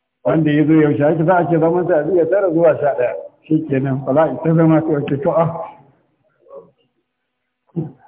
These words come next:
A yi ta zama ba, kaga wannan shiri ne. Sai ya zanto ka san lokacin sai ka je ka yi ka tafi. Shi ma ya tafi harkokinsa, kowa an hutasar da shi.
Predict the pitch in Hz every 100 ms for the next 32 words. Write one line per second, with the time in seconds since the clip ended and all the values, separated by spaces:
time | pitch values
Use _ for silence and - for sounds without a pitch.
0 | - _ _ _ - - - - - _
1 | _ _ - 143 143 143 147 143 143 147
2 | 139 139 147 156 170 185 170 147 160 170
3 | 147 127 - - - _ _ _ _ _
4 | _ _ _ - 165 156 151 156 160 151
5 | 147 160 160 156 160 160 - 160 160 143
6 | 135 156 156 156 160 180 110 117 _ _
7 | _ _ _ _ - 151 151 156 139 131
8 | 143 156 156 160 170 175 160 156 147 156
9 | 151 147 143 143 147 139 123 - _